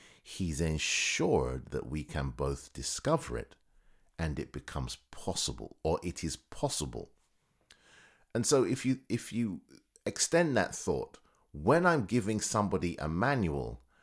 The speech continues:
I do not write the manual in a language they cannot understand. So if I purchase the, if I purchase a product in a particular region,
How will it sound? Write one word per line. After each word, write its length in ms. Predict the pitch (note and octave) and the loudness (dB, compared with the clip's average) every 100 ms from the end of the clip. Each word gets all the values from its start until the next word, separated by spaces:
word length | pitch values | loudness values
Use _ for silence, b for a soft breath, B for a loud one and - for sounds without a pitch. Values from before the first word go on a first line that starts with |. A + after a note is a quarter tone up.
| b b b b - | b b b b 0
I 160 | G#2+ | 2
do 320 | E2+ D2+ F#2 | 2 0 2
not 720 | F2 F2 F#2+ C3+ C#3+ - - - _ _ _ _ - D#2+ - _ _ - - | 4 4 4 2 0 -4 -6 -8 _ _ _ _ -14 -12 -12 _ _ -18 -6
write 500 | F2+ G2+ G2+ - - | 2 4 4 0 -4
the 80 | |
manual 560 | E2+ F#2 F#2 F#2 D#2 D2+ | 0 0 0 0 0 -2
in 160 | - D2+ | -2 -2
a 80 | D2+ | -2
language 580 | D#2 E2+ D#2+ D2+ C#2+ | 0 0 -2 -4 -6
they 160 | - D2+ | -4 -4
cannot 480 | - D#2 C#2 D2+ D2+ | -4 -6 -6 -6 -6
understand. 680 | C#2+ C2+ - E2+ C#2 - - b b | -6 -6 -4 -2 -2 -6 -16 b b
So 260 | - F2+ D2 | -4 -2 0
if 180 | - - | -2 -2
I 120 | D2+ | -4
purchase 580 | - - F#2 - - - | -4 -2 -2 0 -2 -2
the, 440 | - C#2+ C2+ A1+ - | -2 -2 -2 -6 -10
if 140 | - - | -10 -6
I 80 | C#2+ | -4
purchase 460 | - G#2 - D#2+ | 0 0 0 -4
a 60 | D2+ | -4
product 400 | - E2+ D#2+ - | -2 0 0 -4
in 80 | C2+ | -8
a 40 | |
particular 500 | - C2+ G#2 - B1+ | -8 -8 -8 -6 -6
region, 440 | C2 D2 C2+ C#2+ | -2 -4 -2 -4